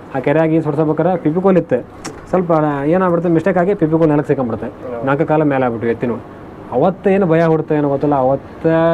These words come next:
ಚಂಡ ಲಾಸ್ಟ್ ನೆಲಕ್ಕೆ ಇಟ್ಟದ. ಹೊಳ್ಳಿ ಬ-, ಬಸಾಪುರ ಹಬ್ಬದಾಗ ನಾವು ಮುರ್ಕೊಂಡಿದ್ದೆ. ಅದು ಮುರ್ಕೊಂಡಿದ್ದಂದ್ರೆ ಏನೋ ಟ್ರೇಲಿ ಹೊಡೆದು, ಆ, ಏನ ಇಲ್ಲ ಅಂದ್ರೆ ಹಿಂಗೆ ಅಡ್ಡ ಮಾಡಿ ಆ ಕಡೆ ಈ ಕಡೆ ಜನಕ್ಕೆ ಹೊಡೆದು ಪಡ್ದು ಹೊಡೆದು ಮುರಿದಿತ್ತು. ಅಲ್ಲಿಂದ ಅವಳು ಮತ್ತೆ ಮುರಿದಿಲ್ಲ ಅಲ್ಲಿ ಕೋಲು.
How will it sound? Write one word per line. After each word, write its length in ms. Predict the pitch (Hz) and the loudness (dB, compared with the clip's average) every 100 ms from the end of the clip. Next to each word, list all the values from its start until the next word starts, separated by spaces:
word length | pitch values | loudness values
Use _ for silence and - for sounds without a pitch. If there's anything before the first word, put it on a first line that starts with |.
| 160 | 0
ಚಂಡ 180 | 147 147 | -2 0
ಲಾಸ್ಟ್ 640 | 139 139 - 120 107 - | 0 -2 -6 -12 -10 -2
ನೆಲಕ್ಕೆ 260 | 123 143 123 | 0 0 0
ಇಟ್ಟದ. 380 | 127 113 143 196 - - 147 | -2 0 -2 -4 -14 -8 -2
ಹೊಳ್ಳಿ 180 | 175 | 0
ಬ-, 180 | 151 131 | 0 0
ಬಸಾಪುರ 340 | 123 147 156 156 | 0 0 2 0
ಹಬ್ಬದಾಗ 260 | 143 147 | 0 -2
ನಾವು 140 | 180 170 | 0 -2
ಮುರ್ಕೊಂಡಿದ್ದೆ. 440 | 135 139 123 113 - 120 | 0 0 -2 -4 -6 -2
ಅದು 140 | 160 | 0
ಮುರ್ಕೊಂಡಿದ್ದಂದ್ರೆ 540 | 160 147 151 151 151 | 2 2 0 2 2
ಏನೋ 140 | 147 147 | 0 0
ಟ್ರೇಲಿ 240 | 131 131 | 0 2
ಹೊಡೆದು, 340 | 143 123 127 135 | 2 2 0 -2
ಆ, 680 | - - - - - 131 127 123 | -4 -18 -20 -16 -8 -6 -2 0
ಏನ 160 | 123 | 0
ಇಲ್ಲ 300 | 120 123 123 | 0 0 0
ಅಂದ್ರೆ 200 | 123 127 | 0 0
ಹಿಂಗೆ 220 | 127 127 | 0 0
ಅಡ್ಡ 180 | 123 131 | 0 0
ಮಾಡಿ 320 | 131 123 123 | 0 0 2
ಆ 100 | 120 | 0
ಕಡೆ 220 | 120 127 123 | 0 -2 -2
ಈ 20 | |
ಕಡೆ 180 | 127 117 | -2 -4
ಜನಕ್ಕೆ 220 | 120 123 | -2 -2
ಹೊಡೆದು 200 | 117 113 | -4 -4
ಪಡ್ದು 220 | 113 113 | -6 -6
ಹೊಡೆದು 180 | 123 175 | -6 -4
ಮುರಿದಿತ್ತು. 360 | 135 120 117 | -2 -2 -2
ಅಲ್ಲಿಂದ 240 | 175 143 180 | -2 0 2
ಅವಳು 180 | 160 156 | 2 0
ಮತ್ತೆ 180 | 156 | 0
ಮುರಿದಿಲ್ಲ 260 | 131 127 110 | 0 0 0
ಅಲ್ಲಿ 160 | 110 110 | -2 -4
ಕೋಲು. 220 | 110 | -4